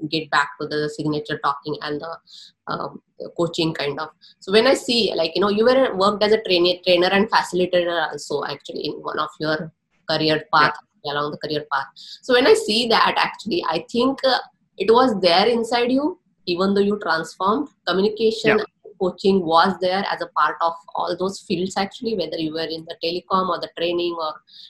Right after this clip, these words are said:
Speaker 1: filmmaking, or
Speaker 2: Yeah.
Speaker 1: you were doing the T D X. So finally, you landed up having the full-fledged, uh, I guess, focus on that particular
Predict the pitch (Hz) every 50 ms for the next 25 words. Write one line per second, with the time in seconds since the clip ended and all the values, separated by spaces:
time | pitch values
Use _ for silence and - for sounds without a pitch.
0 | _ _ - 226 226 220 214 202 180 175 - - 170 170 170 170 175 165 160 123
1 | - - _ _ _ - 160 160 160 160 165 160 170 180 208 226 226 220 220 208
2 | 190 185 175 175 170 160 160 - - - - _ - - - _ - 202 196 -
3 | 214 190 190 202 220 226 233 233 247 254 247 214 190 180 175 175 175 196 214 233
4 | 240 - - - 165 185 180 196 214 214 208 - - - - - 196 196 - 214
5 | 214 220 226 226 220 - 208 190 175 165 - 170 170 170 185 190 - - - 185
6 | 175 170 - 180 180 - - - 160 165 160 160 160 - - 160 156 151 - -
7 | - 151 156 -